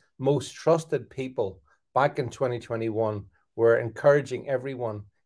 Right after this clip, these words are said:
"Get your booster, get, get your jab, get your second jab, get your booster. If you wanna come to the footy game, you've gotta be boosted."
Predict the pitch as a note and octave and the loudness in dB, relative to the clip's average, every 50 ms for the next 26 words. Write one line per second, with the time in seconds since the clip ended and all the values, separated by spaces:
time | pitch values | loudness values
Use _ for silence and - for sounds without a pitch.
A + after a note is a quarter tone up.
0 | _ _ - D#3 E3+ E3 - F3 - - C3 C3 C3+ - - - A#2+ G#2+ G#2+ G#2+ | _ _ 0 0 2 2 2 2 2 4 2 2 2 2 -2 -2 0 0 2 4
1 | E3+ F#3 F#3+ - - F3 F#3 F3 F3+ E3+ - - D3 B2+ B2 A2+ G#2 - - - | 4 4 4 4 0 -2 -2 0 0 -2 0 4 6 6 6 6 4 0 -2 -6
2 | D#3 D#3 D#3 D3 - - C#3+ C3 - B2 A#2 A2 A#2 G#2+ G2 G2 - - D3+ D#3 | -6 -6 -6 -8 -2 0 0 0 0 -2 -8 -6 -4 -4 -4 -4 -4 0 0 0
3 | D#3 D#3 D#3+ D3+ - C3 B2+ B2 B2 - - G#2+ G2+ - B2+ B2 D3+ F3 F3+ E3 | 2 0 -2 -4 0 2 0 0 0 -2 -4 -4 -4 -4 -2 0 0 0 0 -2
4 | - D#3 D#3 D3+ C3+ B2 A#2+ - - C#3 C3+ C#3 C3 - B2+ B2 A#2+ A#2+ A#2+ A2 | -2 -2 -2 -4 -4 -8 -12 -10 -6 -6 -6 -6 -6 -6 -6 -4 -4 -4 -8 -8
5 | A2 - C#3+ D3 D#3 C3+ C3+ B2 - - B2+ B2+ B2 - - G2+ E2 | -2 0 2 2 2 0 -2 -6 -2 0 0 0 0 -2 -6 -6 -6